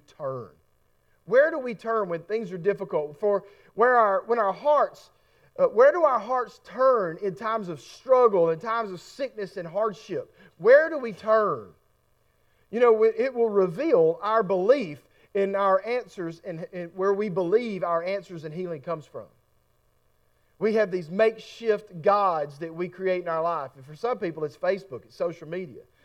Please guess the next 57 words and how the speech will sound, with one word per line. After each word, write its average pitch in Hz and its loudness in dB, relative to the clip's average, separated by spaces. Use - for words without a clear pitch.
"Oh 226 8
goodness, 233 -2
something's 208 0
went 220 0
wrong. 226 2
Let 202 -6
me 165 -8
type 220 -6
it 214 -6
on 220 -2
the 220 -8
social 226 -6
media. 202 -6
Let 220 2
me 254 -6
tell 247 0
everybody 240 4
about 220 2
it, 156 -4
but 160 -2
I'm 226 -4
not 247 -2
gonna 226 -4
go 233 2
to 214 -2
God. 196 2
They 220 2
ain't 190 -4
prayed 240 4
about 196 4
it 156 -2
a 151 -8
single 156 -8
time." 135 -8
Come 285 -4
on, 139 -4
folks. 180 2
There's 208 0
nobody 240 2
on, 220 -2
listen, 196 -4
there's 196 -8
people 226 -12
that 214 -4
care 196 0
about 165 -2
you, 165 -6
I'm 151 -8
sure, 165 -12
that, 156 -14
that 156 -14
are 147 -10
friends 160 -12
with 151 -14
you 143 -6
on 135 -8
Facebook. 135 -8